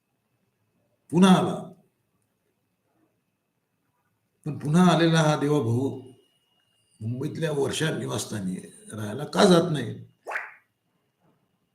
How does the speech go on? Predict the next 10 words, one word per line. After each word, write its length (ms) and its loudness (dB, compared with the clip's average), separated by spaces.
हे 100 -6
अनेकांना 460 0
पडलेलं 360 0
कोडं 240 2
आहे. 340 -2
म्हणजे 200 -8
आता 380 -6
महायुतीचं 600 -4
सरकार 340 -2
येऊन 480 -4